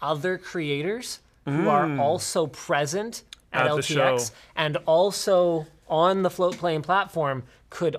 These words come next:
Speaker 1: also get a nice little subscriber boost if people felt like supporting them for virtual ticket instead of L M G. um,
Speaker 2: Yeah,
Speaker 1: which
Speaker 2: yeah,
Speaker 1: of
Speaker 2: yeah.
Speaker 1: course we'd be totally cool with because the way that, uh, I mean, so A, Floatplane is actually legally a completely separate entity,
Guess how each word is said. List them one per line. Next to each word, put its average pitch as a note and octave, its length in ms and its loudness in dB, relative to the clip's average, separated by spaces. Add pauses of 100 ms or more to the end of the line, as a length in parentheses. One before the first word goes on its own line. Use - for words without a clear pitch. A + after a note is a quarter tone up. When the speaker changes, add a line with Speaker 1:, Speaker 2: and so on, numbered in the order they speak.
Speaker 1:
also E3+ 500 0
get C#3+ 300 -2
a D3 80 -6
nice D3+ 480 -4
little D3+ 180 -2
subscriber C#3 560 -4
boost B2+ 340 -8
if B2 120 -14
people B2+ 280 -10
felt C3+ 240 -6
like C3 140 -6
supporting B2 540 -6
them C3 240 -8
for D#3+ 100 -14
virtual D#3+ 340 -8
ticket D#3+ 300 -14
instead B2+ 380 -8
of A#2 180 -8 (300)
L C#3+ 140 -2
M C3 120 -8
G. D3+ 240 -8 (440)
um, A#2 320 -4
Speaker 2:
Yeah, B2 200 -8
Speaker 1:
which B2+ 120 -4
Speaker 2:
yeah, C#3 60 -6
Speaker 1:
of B2+ 60 -6
Speaker 2:
yeah. B2+ 100 -8
Speaker 1:
course D3 240 -4
we'd D3+ 120 -8
be C3 100 -8
totally C#3+ 340 -4
cool C#3+ 260 -4
with F#3+ 180 -4
because C#3 440 -4 (260)
the D#3 80 -2
way E3+ 240 0
that, D#3+ 480 -2 (260)
uh, C#3 240 0 (140)
I F3 60 -6
mean, D3 260 -6
so D3 240 -6
A, E3 280 0
Floatplane D#3 520 -4
is C3 280 -4
actually D#3 460 -2
legally C#3+ 340 -6
a C#3+ 60 -4
completely C#3 420 -12
separate C3+ 320 -6
entity, B2 400 -10